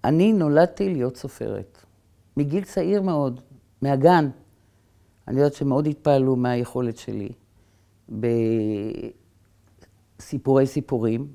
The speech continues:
בהמצאות. הדמיון שלי פרח לכל הכיוונים בכיתה, לא למדתי, ריחפתי. הייתי בעולמות אחרים, ישבתי בכיתה ולא הייתי שם.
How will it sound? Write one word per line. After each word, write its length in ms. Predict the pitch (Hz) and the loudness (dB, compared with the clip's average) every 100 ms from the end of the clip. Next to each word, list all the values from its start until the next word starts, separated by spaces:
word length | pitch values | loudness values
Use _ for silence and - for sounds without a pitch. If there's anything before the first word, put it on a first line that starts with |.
| - | -6
בהמצאות. 800 | 120 120 - 135 139 165 - - _ _ _ _ _ | -2 -2 2 4 4 2 -2 -20 _ _ _ _ _
הדמיון 400 | 117 123 131 160 | -6 -2 0 0
שלי 420 | 165 175 160 160 160 - | -2 -4 -4 -4 -6 -2
פרח 460 | 131 139 156 156 | 0 2 0 -2
לכל 240 | 131 - 135 | -8 -2 -2
הכיוונים 420 | 131 127 131 127 | -2 -2 0 0
בכיתה, 460 | 123 123 - 165 170 - _ _ | -2 -4 -2 -2 -4 -14 _ _
לא 260 | 127 123 139 | -2 2 2
למדתי, 580 | 165 151 135 131 139 135 _ _ _ _ 131 | 2 2 0 -4 -10 -12 _ _ _ _ -4
ריחפתי. 540 | 135 160 165 - 117 - _ _ _ _ _ _ - | -2 -2 -4 -6 -14 -14 _ _ _ _ _ _ -2
הייתי 260 | 147 170 | -2 0
בעולמות 440 | 151 147 143 151 156 | 2 2 2 0 -2
אחרים, 440 | - 135 127 120 | -4 -2 -2 -4
ישבתי 320 | - 143 147 | -4 -4 -4
בכיתה 440 | 127 110 113 185 214 | -6 -6 -2 2 2
ולא 140 | 170 143 | 2 0
הייתי 260 | 127 110 | 0 -4
שם. 220 | 107 - | -10 -10